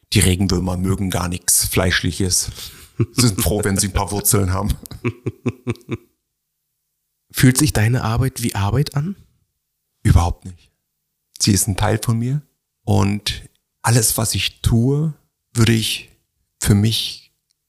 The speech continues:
Speaker 1: genauso tun. Und ich mache da auch keinen Unterschied. Arbeit ist etwas,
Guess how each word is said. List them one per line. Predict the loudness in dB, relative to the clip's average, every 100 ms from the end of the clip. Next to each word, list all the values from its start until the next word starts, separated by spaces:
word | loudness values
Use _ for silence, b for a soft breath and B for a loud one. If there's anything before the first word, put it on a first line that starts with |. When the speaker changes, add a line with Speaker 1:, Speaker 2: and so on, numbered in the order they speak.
| _
Speaker 1:
genauso | 0 2 4 2 2 0
tun. | 0 -2 -2 -6 -12 _ -4
Und | -2
ich | 0
mache | 0
da | -2
auch | -4 -6
keinen | -2 -2 -2
Unterschied. | 0 0 0 0 0 -2 -4 -16 B B B B
Arbeit | 2 2 2 0
ist | 0 0 -2
etwas, | -4 -2 -2 -2 -6